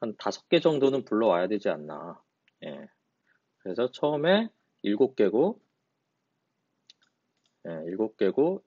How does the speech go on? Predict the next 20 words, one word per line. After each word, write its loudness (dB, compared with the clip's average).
이렇게 -6
내려갔을 -2
때, 0
예, -8
또 0
다섯 2
개를 8
요청해서 2
두 -8
개를 4
받고, -8
하여튼 2
있는 4
만큼 2
계속, -4
음, -6
페이징 0
되게 -2
한 -6
거죠. -4